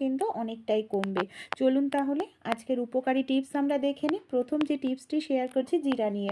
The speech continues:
অনেক সময় দেখা যায় আমরা অনেকটা পরিমাণ জিরা ঘরে কিনে এনে রেখে দিই, কিন্তু অনেক দিন জিরা ঘরে থাকলে ফাঙ্গাস ধরে যায়, জিরার সেন্টটা নষ্ট হয়ে যায়। অনেক সময় আমরা দেখা যায় গুঁড়ো মশলা খাই, হয়তো গোটা জিরে শুধু ফোড়নে ব্যবহার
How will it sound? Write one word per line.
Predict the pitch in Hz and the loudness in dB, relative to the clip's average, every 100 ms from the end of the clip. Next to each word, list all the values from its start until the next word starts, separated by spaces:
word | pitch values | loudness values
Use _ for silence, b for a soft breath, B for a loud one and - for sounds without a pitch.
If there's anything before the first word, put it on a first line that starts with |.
| - | -2
অনেক | 254 311 | -2 -2
সময় | - 320 320 269 | 0 0 0 -2
দেখা | 240 277 | -4 -4
যায় | 277 349 | 0 0
আমরা | 311 247 | 2 0
অনেকটা | 226 226 262 262 | -2 -4 -2 0
পরিমাণ | 247 240 339 B B B - 226 | 0 0 -2 B B B -6 0
জিরা | 302 294 269 - _ 254 | 4 4 2 0 _ 0
ঘরে | 240 233 381 | 4 6 4
কিনে | - 240 233 233 | 0 0 2 2
এনে | 269 370 | 4 6
রেখে | 214 214 208 | 6 4 2
দিই, | 185 175 B B | 2 -2 B B
কিন্তু | 294 359 330 240 | -2 2 4 6
অনেক | 240 277 277 | 4 2 2
দিন | 311 294 | 4 4
জিরা | 247 233 240 | 4 2 0
ঘরে | 226 220 233 | 0 0 2
থাকলে | 254 240 294 359 | 0 0 0 0
ফাঙ্গাস | 240 220 226 254 262 | 0 0 2 0 2
ধরে | 277 277 | 4 4
যায়, | 277 339 269 | 4 2 0
জিরার | 226 226 233 | 0 0 0
সেন্টটা | - 247 262 285 403 285 | 0 0 0 0 0 0
নষ্ট | 214 214 220 208 | -2 -2 -2 2
হয়ে | 208 190 | 2 2
যায়। | 190 160 B B B | 0 -2 B B B
অনেক | - 320 359 | 0 2 2
সময় | - 349 349 277 | 2 4 4 4
আমরা | 277 285 | 2 2
দেখা | 285 294 302 | 2 2 2
যায় | 294 233 | 2 2
গুঁড়ো | 254 262 254 | 4 4 4
মশলা | 262 - 262 | 0 0 -2
খাই, | 254 240 254 | 2 2 4
হয়তো | 247 233 254 | 2 2 2
গোটা | 226 220 233 | 2 4 4
জিরে | 247 262 | 4 0
শুধু | 262 262 | 0 -2
ফোড়নে | 262 220 202 220 269 | 0 0 2 2 2
ব্যবহার | 240 233 262 269 | 2 2 2 2